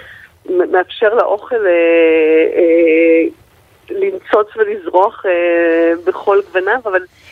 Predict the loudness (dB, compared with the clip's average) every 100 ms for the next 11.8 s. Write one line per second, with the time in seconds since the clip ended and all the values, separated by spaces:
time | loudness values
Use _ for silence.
0 | -20 -20 _ -8 -8 -8 -6 -6 -4 0
1 | 0 -2 -4 0 0 0 _ _ -4 -2
2 | 0 -2 -2 -8 -12 -12 -10 -4 -2 0
3 | 2 2 2 -2 -8 -10 -6 -4 -2 0
4 | 2 0 -2 -4 -4 -14 -2 0 4 2
5 | 2 -4 -2 0 0 2 0 -2 -14 -20
6 | _ _ -6 -6 -4 0 2 2 0 2
7 | 0 -2 -2 -4 -4 -4 -4 -4 -4 -4
8 | -4 -2 -2 0 0 0 -2 -4 -2 -2
9 | 0 0 0 0 -2 -14 _ _ -2 -2
10 | -2 -4 0 0 0 0 -2 -2 -4 -4
11 | -4 -6 -10 -20 -20 _ -2